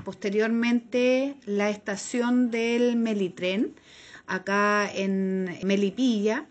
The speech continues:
y ahí se estuvo conversando respecto de la necesidad de generar una estación intermodal en el lugar, ya que va a absorber población que viene de toda la provincia, de las cinco comunas de la provincia,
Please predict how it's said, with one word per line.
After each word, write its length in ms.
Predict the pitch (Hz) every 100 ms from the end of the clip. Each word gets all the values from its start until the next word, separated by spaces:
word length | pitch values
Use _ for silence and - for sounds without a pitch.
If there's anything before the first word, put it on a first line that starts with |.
| - - - -
y 100 | 208
ahí 340 | 208 247 262
se 160 | 269 220
estuvo 400 | - 247 240 233
conversando 760 | 220 196 190 - 226 240 233
respecto 840 | 214 208 - 233 240 - 240 240 233
de 180 | 220
la 100 | 208
necesidad 640 | 202 196 202 190 208 202 208
de 100 | 214
generar 640 | - 202 185 196 208 233 -
una 160 | 202 208
estación 440 | 202 202 - 208
intermodal 760 | 208 202 190 175 165 156 165 214
en 140 | 233
el 140 | 233 233
lugar, 440 | 233 226 240 302 - - -
ya 180 | 190 214
que 160 | 208 208
va 100 | 208
a 40 |
absorber 840 | 202 - 185 180 208 233 254 - -
población 600 | 202 196 185 190 220 214
que 160 | 214 208
viene 360 | 208 214 208
de 140 | 196 180
toda 380 | - 214 226
la 120 | 240 247
provincia, 540 | 262 262 247 - 233
de 100 | 214
las 140 | 190
cinco 340 | - 240 240 254
comunas 400 | 240 240 247 247
de 80 | 254
la 100 | 247
provincia, 720 | 277 269 220 202 - 220